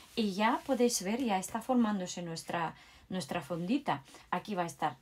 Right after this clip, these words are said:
solapa. Aquí vamos a tener ahora, que le vamos a poner elástico, eh, para fruncir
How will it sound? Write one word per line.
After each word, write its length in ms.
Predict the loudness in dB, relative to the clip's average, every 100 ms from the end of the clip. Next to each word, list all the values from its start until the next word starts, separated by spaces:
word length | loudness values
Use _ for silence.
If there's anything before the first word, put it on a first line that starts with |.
| _
solapa. 1040 | -14 -6 0 0 2 0 0 4 4 4 -4 _ _ _ _ -20 -20 -20 -20 _
Aquí 500 | 4 4 4 2 2 -2 _ -20 -4
vamos 380 | 2 4 4 0
a 80 | -2
tener 260 | 0 2
ahora, 460 | 4 4 4 2 -2 -10 -20 -20 -20 -20 -20 -16
que 80 | -4
le 80 | 0
vamos 280 | 2 0 0
a 420 | 2 2 0 -4 -4
poner 260 | -2 0
elástico, 720 | 0 2 2 0 -8 -8 -8 -10 -20 -20 -20 -20 _ -4
eh, 180 | -2 0
para 260 | 2 2
fruncir 540 | 2 -2 -2 -2 -2